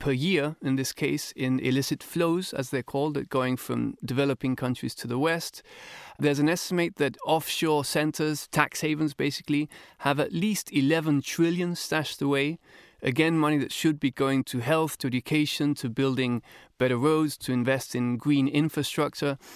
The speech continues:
So, uh, all of these numbers are just, you know, mind-boggling. And it's important to remember that that money could also be going directly to improve people's lives. That's the thing that I think can be lost a bit when we talk just about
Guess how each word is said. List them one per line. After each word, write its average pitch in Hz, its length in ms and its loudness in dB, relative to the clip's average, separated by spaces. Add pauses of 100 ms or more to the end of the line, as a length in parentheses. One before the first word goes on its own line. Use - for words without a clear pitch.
(260)
So, 147 340 2
uh, - 140 -8 (120)
all 202 220 4
of 147 220 -2
these 143 200 2
numbers 151 360 2
are 117 40 -4
just, - 300 -2
you 135 100 0
know, 135 140 2
mind-boggling. 131 920 2 (460)
And 147 140 2
it's 131 120 -2
important 185 380 0
to 170 100 -4
remember 185 360 0
that 139 160 0
that 165 240 0
money 160 340 2
could - 220 -2
also 175 260 0
be 135 140 0
going 143 500 0
directly 139 500 0
to 135 220 0
improve 139 380 2
people's 127 340 -4
lives. - 380 -2
That's 135 220 -2
the 139 60 -2
thing 143 260 0
that - 80 -2
I 123 40 -4
think 131 320 -4
can 127 160 0
be 123 100 2
lost 135 340 2
a 113 40 -6
bit 113 200 -4
when 120 180 -2
we 120 80 -2
talk 120 260 -2
just - 240 -4
about 117 240 -2